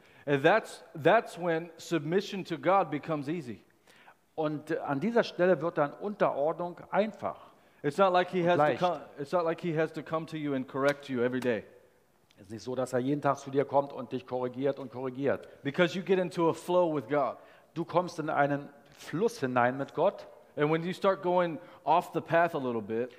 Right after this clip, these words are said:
Speaker 2: Und wenn du dabei bist, ein bisschen vom Weg abzukommen,
Speaker 1: he says, "Hey, hey, hey, hey, get back on the path."
Speaker 2: und sagt er, „Komm, komm, komm, zurück auf den Weg.“
Speaker 1: Amen.
Speaker 2: Amen.
Speaker 1: Work at living with,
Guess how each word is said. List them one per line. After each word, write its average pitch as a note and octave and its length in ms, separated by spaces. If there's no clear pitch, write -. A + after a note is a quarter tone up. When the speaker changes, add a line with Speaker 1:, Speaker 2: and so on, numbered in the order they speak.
Speaker 2:
Und B2 160
wenn D3 120
du D#3+ 220
dabei D3 300
bist, D#3+ 240
ein C#3 60
bisschen F3 240
vom D3 200
Weg A3 200
abzukommen, D3 600
Speaker 1:
he D3 100
says, C#3+ 200
"Hey, D#3 160
hey, D3+ 160
hey, D#3 240
hey, C#3+ 320
get D3+ 140
back E3 200
on D#3 140
the C3 60
path." A#2+ 240
Speaker 2:
und B2+ 100
sagt D3+ 200
er, C3 80
„Komm, E3 180
komm, E3 160
komm, E3 180
zurück D#3 280
auf C#3+ 140
den C3+ 120
Weg.“ C#3 300
Speaker 1:
Amen. B2 320
Speaker 2:
Amen. A2+ 320
Speaker 1:
Work F#3 240
at F#3 100
living F#3 340
with, D#3+ 100